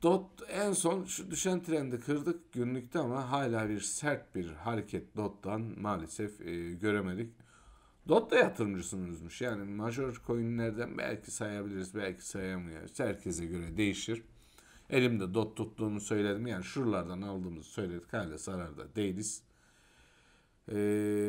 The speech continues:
yani olur da buradan bir W yaparsa şöyle bir W yapabilir mi? Şöyle bir W yaparsa W'nin kırılım yeri de burası yirmi beş. Yirmi beş bandı.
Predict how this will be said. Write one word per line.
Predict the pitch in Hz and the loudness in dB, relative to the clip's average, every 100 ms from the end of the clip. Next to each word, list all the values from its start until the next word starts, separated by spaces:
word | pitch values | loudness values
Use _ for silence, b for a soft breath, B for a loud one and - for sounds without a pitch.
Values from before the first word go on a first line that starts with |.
| 113 143 | 2 2
yani | 165 165 | 2 6
olur | 156 190 170 | 8 8 8
da | 160 | 6
buradan | 151 165 165 | 6 6 4
bir | 147 101 | 2 6
W | 147 156 156 | 6 8 6
yaparsa | 151 151 147 151 - - 135 123 | 8 6 6 4 4 0 -2 -4
şöyle | - 113 120 107 | -4 -2 0 0
bir | 98 | -2
W | 110 107 101 98 | -2 0 0 -2
yapabilir | 101 101 104 95 95 85 | -2 -2 -2 -2 -2 -2
mi? | 98 110 113 _ _ _ _ _ _ _ _ _ _ - _ _ _ _ _ _ _ _ _ _ _ - - b b b b | -4 -8 -12 _ _ _ _ _ _ _ _ _ _ -20 _ _ _ _ _ _ _ _ _ _ _ -20 -20 b b b b
Şöyle | - - 90 | -8 -4 -2
bir | 90 85 | -2 2
W | 107 98 87 104 | 2 2 0 0
yaparsa | 90 85 80 92 | -2 -6 -8 -4
W'nin | 98 101 85 82 85 - - | 0 0 0 -6 -10 -14 -6
kırılım | - 110 92 87 | 2 4 4 0
yeri | 101 87 | 0 2
de | 92 | 0
burası | 98 92 90 - | 0 -2 -4 -2
yirmi | 101 101 98 | 2 2 2
beş. | 110 117 - - | -2 -2 -8 -4
Yirmi | 147 139 | -2 0
beş | 123 - - | -2 -2 0
bandı. | 113 104 107 139 143 - | 0 0 2 2 2 -2